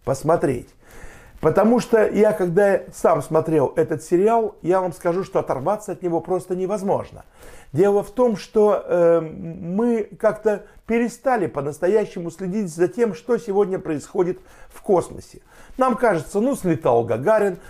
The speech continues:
мы высадились на Луну. Когда-то мы с интересом смотрели и приклеивались к телевизору, к программе «Время» еще в Советском Союзе, каждый раз наблюдая о том, как в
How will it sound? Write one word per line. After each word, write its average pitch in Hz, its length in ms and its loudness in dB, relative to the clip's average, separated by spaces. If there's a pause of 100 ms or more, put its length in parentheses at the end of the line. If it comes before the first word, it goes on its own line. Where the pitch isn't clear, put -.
(100)
мы 247 140 2
высадились 113 600 -4
на 131 120 -4
Луну. 220 480 0 (200)
Когда-то 208 420 2
мы 196 320 0 (380)
с - 120 -10
интересом 208 640 -2
смотрели 160 580 -2
и 170 260 -2
приклеивались 156 840 -2
к - 80 -20
телевизору, 151 600 -4
к - 100 -20
программе 131 560 -4
«Время» 190 340 0
еще 143 220 -6
в - 20 -20
Советском 131 480 -6
Союзе, 170 460 -4 (340)
каждый 185 400 2
раз 160 280 2
наблюдая 139 440 0
о 127 60 -8
том, 160 200 -2
как 127 240 -8
в 120 220 -14